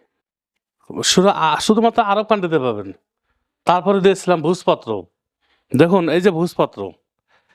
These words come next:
এটা ইরানি ভূজপত্র। দেখি এটা কয় পিস আছে দেখাচ্ছি। এর ভিতরে মনে হচ্ছে এক পিস। দেখুন, এক, এক পিস কাগজ, ভূজপত্র দুই, তিন,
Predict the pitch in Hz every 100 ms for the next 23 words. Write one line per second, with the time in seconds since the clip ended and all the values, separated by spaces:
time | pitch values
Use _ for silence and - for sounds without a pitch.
0 | _ - 135 180 180 208 214 180 185 185
1 | - 147 175 - _ _ - _ - 147
2 | 160 190 185 - 170 185 170 180 165 151
3 | 160 - 135 185 - 143 120 131 151 135
4 | 151 196 _ _ _ _ _ - 131 143
5 | 147 139 160 143 - - 131 - - -
6 | _ - - - - _ 135 143 143 113
7 | 165 - _ - _ _ - - - _
8 | 135 131 151 - - - - - _ _
9 | _ _ _ - _ _ _ _ _ _
10 | - - 113 - 156 143 - 139 135 165
11 | - - - - _ _ _ _ - 131
12 | - 147 135 127 143 160 190 - _ _
13 | - - _ - 139 151